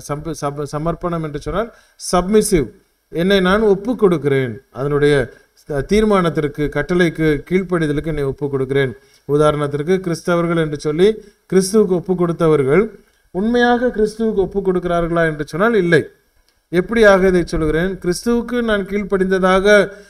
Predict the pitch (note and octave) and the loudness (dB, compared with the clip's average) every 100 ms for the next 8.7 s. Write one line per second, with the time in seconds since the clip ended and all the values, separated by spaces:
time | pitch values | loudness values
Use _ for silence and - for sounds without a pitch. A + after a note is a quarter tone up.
0 | _ - F3+ - G#3 G3+ G3+ F#3 F3+ F#3 | _ -4 0 4 4 6 4 2 2 2
1 | F#3 G3+ G#3 G3+ E3+ - _ - F3+ G#3 | 4 4 6 4 0 -8 _ 0 4 6
2 | F#3+ F#3 F3 E3+ E3 E3 E3 F#3 G3 F3+ | 4 2 0 -2 -2 -2 0 2 2 0
3 | E3 D#3+ D#3 F3+ E3 E3 E3 D3+ C#3 A#2 | 0 0 0 -4 -4 -2 0 0 0 -2
4 | E3 A#3 - _ _ _ _ C#3+ D3+ E3+ | -2 -4 -10 _ _ _ _ -4 0 2
5 | G3 F#3+ - _ C#3 F3+ G3+ A#3+ A#3 G#3+ | 0 -4 -18 _ -2 0 2 0 2 0
6 | - F#3+ F#3 G3+ G3 E3+ E3 E3 E3+ F#3 | 0 -2 2 2 4 2 0 -2 0 0
7 | F#3 F3 D#3+ D#3 D#3 D3 C#3 D3 G#3 G#3 | 0 -2 -2 -2 -2 -4 -6 -2 -2 0
8 | F3 E3+ D3+ D3+ C3+ C3+ B2 | 0 0 0 -4 -2 -4 -6